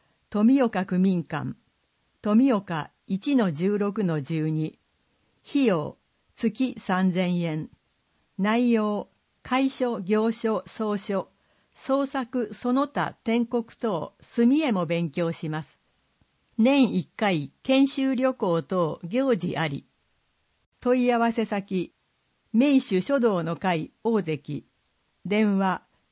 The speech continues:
零九零一七七六六五一七。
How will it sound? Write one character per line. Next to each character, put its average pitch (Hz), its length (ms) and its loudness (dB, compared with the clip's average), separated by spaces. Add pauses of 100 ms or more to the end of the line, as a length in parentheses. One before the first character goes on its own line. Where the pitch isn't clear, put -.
零 254 300 4
九 240 340 0
零 170 380 0 (140)
一 202 280 -2
七 247 320 2
七 165 300 0
六 170 420 -4 (200)
六 196 380 0
五 247 260 2
一 165 280 -4
七。 160 360 -2